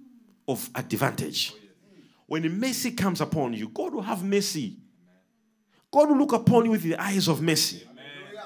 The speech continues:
Speaker 1: And he will answer you. For God to answer your prayer, you need his mercy. Somebody say, "Mercy."
Speaker 2: Mercy.
Speaker 1: So what blocks it? Number one,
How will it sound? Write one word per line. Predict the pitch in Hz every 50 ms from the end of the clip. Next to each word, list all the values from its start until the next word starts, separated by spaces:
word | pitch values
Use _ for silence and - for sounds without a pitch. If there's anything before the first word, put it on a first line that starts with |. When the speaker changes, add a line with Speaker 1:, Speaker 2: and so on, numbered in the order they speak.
| - - - - _ _ _ _ _ _ _ _ _ _ _ _ _ _ _ _ _ _ _ _ _ _ _ _ _ _ _ _ _ -
Speaker 1:
And | 220 233 202
he | 196
will | 202 202 - 156
answer | 247 254 240 - - 214
you. | 196 185
For | 185 - 285 233 -
God | - 311 320 320
to | 285 -
answer | - - 254 254 233 - 247
your | 220 190 185 -
prayer, | - - 226 214 196 160 117 - - - _ _ _ _ _ _ - - -
you | 220 262
need | 277 262 320 320
his | 269 196 208 220 190 175
mercy. | 196 226 262 254 226 - - 170 139 - - - - - - - _ - - _ _ _ _ _ _
Somebody | - - - - 180 175 156 151
say, | - 170 156
"Mercy." | 151 147 131 127 117 - - 104 87 - - _ _
Speaker 2:
Mercy. | - - - - - - - - - - - _ _ _ _
Speaker 1:
So | - - 190
what | - 233 240 190 160
blocks | 240 294 339 349 - 208
it? | 160 - -
Number | 180 170 165 180
one, | 170 196 226 196 131 101 85